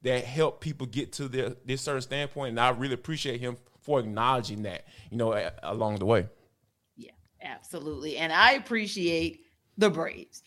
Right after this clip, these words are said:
Speaker 1: Yes.
Speaker 2: I, I don't
Speaker 1: <laughs>
Speaker 2: know how many other ways, ten, twelve, fourteen ways to Sunday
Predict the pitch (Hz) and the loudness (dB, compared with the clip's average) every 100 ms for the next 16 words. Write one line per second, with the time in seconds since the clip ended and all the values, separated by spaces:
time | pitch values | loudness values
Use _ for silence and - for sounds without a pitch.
0 | - - - - - - 247 269 - - | -16 -10 -8 -8 -10 2 8 10 8 6
1 | 240 285 349 294 233 262 311 311 302 - | 8 10 8 6 6 6 6 2 -2 -4
2 | 127 - - 262 294 254 262 262 240 202 | -4 -4 4 6 6 2 0 0 4 6
3 | 226 233 185 208 214 208 208 - 294 302 | 8 6 4 4 4 4 0 -2 -2 -2
4 | 294 285 254 240 - 262 254 269 254 226 | -2 0 2 0 4 4 4 -2 0 2
5 | 208 202 165 - 269 262 202 156 143 139 | 2 2 -4 -2 4 4 4 4 4 -2